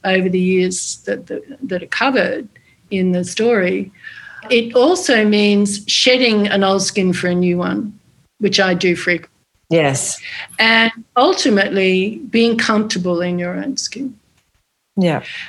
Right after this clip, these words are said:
Speaker 1: Now, the working title for this book, if I can just digress for a moment, was Where in the World Are My Orange Underpants?
Speaker 2: <laughs> See, I've read the book, so I get that.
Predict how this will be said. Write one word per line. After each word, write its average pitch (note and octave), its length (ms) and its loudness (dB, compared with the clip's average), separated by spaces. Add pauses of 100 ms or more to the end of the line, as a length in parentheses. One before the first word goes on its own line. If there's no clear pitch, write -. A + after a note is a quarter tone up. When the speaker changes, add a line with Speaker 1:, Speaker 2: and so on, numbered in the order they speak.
(100)
Speaker 1:
Now, G#3 260 2 (400)
the A3 160 2
working C4 420 4
title A3+ 380 2
for G3+ 120 -2
this F#3+ 240 -2
book, - 520 -6
if G3 240 -4
I G#3 100 -2
can G3+ 440 -2
just B3 260 -6
digress F#3+ 560 0
for G#3 80 -2
a G3 60 0
moment, G#3 440 2
was G3 300 2
Where A#3 220 6
in C#4+ 120 6
the A#3+ 80 4
World G3 260 4
Are G3 40 2
My F#3+ 260 2
Orange F#3+ 380 2
Underpants? G3+ 880 -2 (360)
Speaker 2:
<laughs> - 1300 2
See, A#3 180 4
I've C4+ 220 4
read F#4 180 4
the B3 100 4
book, C4 160 2
so A#3+ 180 4
I A3 120 6
get A#3+ 340 2
that. F#3+ 340 4